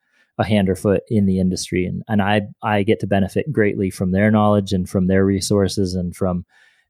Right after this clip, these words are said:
even just the kind of the opportunities that I guess that affords us.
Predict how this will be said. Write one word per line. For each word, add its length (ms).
even 280
just 260
the 300
kind 160
of 120
the 300
opportunities 800
that 180
I 100
guess 280
that 220
affords 460
us. 280